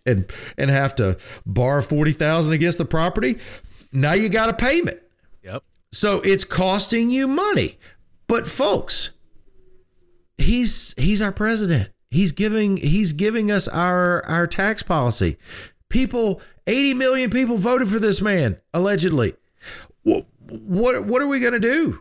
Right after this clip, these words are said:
Speaker 1: What are you gonna do? Do you think that it's gonna just happen by, you know, by, by just this, this osmosis that, you know, he's just all of a sudden gonna come to a senses? Or do you think we're gonna actually see taxes go up?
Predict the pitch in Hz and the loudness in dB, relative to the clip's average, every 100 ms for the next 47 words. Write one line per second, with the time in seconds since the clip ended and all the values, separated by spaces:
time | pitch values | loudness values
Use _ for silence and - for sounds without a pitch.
0 | - 175 254 269 269 247 269 240 185 190 | -6 -2 2 2 0 0 0 0 2 0
1 | 190 226 254 214 202 170 - 214 214 151 | 0 -4 -2 0 0 -2 -2 0 0 0
2 | 185 190 - 151 165 190 202 226 226 - | 0 0 -4 -4 -2 0 0 -4 -4 -6
3 | 135 151 151 151 90 156 160 151 135 131 | -2 0 2 0 -2 0 0 0 -4 -10
4 | - 160 143 135 127 90 113 120 131 123 | -6 -6 0 0 0 -2 -4 -2 0 0
5 | 160 151 - 139 - - - - - 143 | 0 0 0 0 0 -4 -10 -16 -4 -2
6 | 135 - 151 139 120 135 190 - 254 202 | 0 0 0 0 -2 0 0 0 -2 -2
7 | 117 135 151 135 131 - 143 147 135 123 | -4 -2 0 0 -2 -6 -2 0 0 0
8 | 151 160 151 131 175 160 143 180 175 151 | 0 0 -2 0 0 0 0 0 0 0
9 | - 196 175 156 196 214 262 226 185 196 | 0 0 2 2 0 0 -2 0 2 0
10 | 214 220 208 190 196 190 190 - 170 - | 0 -4 -2 0 0 0 0 0 -2 0
11 | 180 147 160 151 135 117 127 107 90 | -2 0 -2 -2 -4 -2 0 0 -2